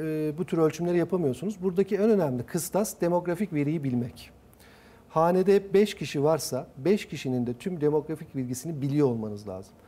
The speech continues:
I P T V'de sadece I P T V'ye abone olan kişinin demografik verisini bileceksiniz. Ama eşinin, çocuğunun demografik verisini bilemeyeceksiniz. Ama eşi de izliyor,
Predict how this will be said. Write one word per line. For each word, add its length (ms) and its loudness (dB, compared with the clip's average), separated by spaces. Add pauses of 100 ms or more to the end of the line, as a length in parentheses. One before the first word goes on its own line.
(460)
I 40 2
P 240 2
T 160 0
V'de 200 2
sadece 460 2 (140)
I 40 0
P 140 -2
T 180 -6
V'ye 160 0
abone 340 2
olan 340 0
kişinin 380 -4
demografik 480 -2
verisini 380 -6
bileceksiniz. 600 -10
Ama 240 2 (440)
eşinin, 480 0 (160)
çocuğunun 480 -2
demografik 500 -2
verisini 360 -4
bilemeyeceksiniz. 560 -2
Ama 160 -6
eşi 200 -2
de 80 4
izliyor, 320 -2